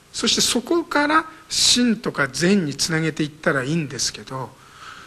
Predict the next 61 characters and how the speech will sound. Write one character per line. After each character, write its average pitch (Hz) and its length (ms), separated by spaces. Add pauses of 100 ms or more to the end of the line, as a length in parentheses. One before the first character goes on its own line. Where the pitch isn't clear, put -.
そ 247 260
う 254 40
い 262 140
う 247 60
教 254 240
育 170 300
を 139 280
音 190 220
楽 151 260
の 123 100
教 135 260
育 123 200
と 117 100
か 117 140
ね、 202 160
美 160 180
術 156 240
の 117 140
教 131 240
育 - 180
と - 140
か、 - 180 (100)
ス - 160
ポ 175 200
ー - 20
ツ 135 140
の 120 100
教 127 260
育 127 200
で、 - 180 (800)
誰 117 200
も 160 180
教 220 140
わ 214 60
っ - 20
て 202 160
な 226 140
い - 20
ん 190 60
じ - 40
ゃ 120 40
な 117 100
い - 20
で - 60
す - 80
か - 80
ね。 117 100
教 143 80 (200)
え - 20
て 233 140
な 233 140
い 262 40
ん 202 60
じ 135 40
ゃ 117 40
な 113 120
い 104 40
で - 160
す - 180
か 139 100
ね。 - 60